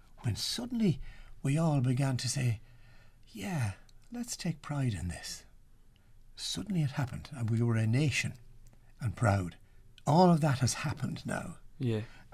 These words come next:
Speaker 1: And it, it's come a long, long way. So I think Muldoon got it right as well in that great poem,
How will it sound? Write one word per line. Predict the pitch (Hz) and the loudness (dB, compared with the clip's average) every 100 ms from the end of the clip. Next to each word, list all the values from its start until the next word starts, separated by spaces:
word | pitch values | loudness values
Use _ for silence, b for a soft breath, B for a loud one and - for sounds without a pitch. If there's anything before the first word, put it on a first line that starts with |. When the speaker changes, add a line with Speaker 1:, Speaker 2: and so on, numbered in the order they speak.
| - | 0
Speaker 1:
And | 120 | 2
it, | 123 | 2
it's | - 120 | 0 -2
come | - - 180 208 185 b b b - | -2 2 4 6 2 b b b 0
a | 120 | 4
long, | 110 135 156 135 | 6 8 6 6
long | 123 120 117 | 6 6 4
way. | 104 90 - B B - | 2 -2 -8 B B -6
So | - 151 | 2 2
I | 151 | 4
think | 156 127 - | 2 2 2
Muldoon | 131 131 185 202 | 4 6 6 6
got | 175 143 | 6 4
it | 143 | 4
right | 139 143 127 | 4 4 4
as | 110 | 4
well | 120 123 | 6 6
in | 107 | 6
that | 117 - | 2 0
great | 101 95 | -4 -2
poem, | - 85 80 | -4 -4 -6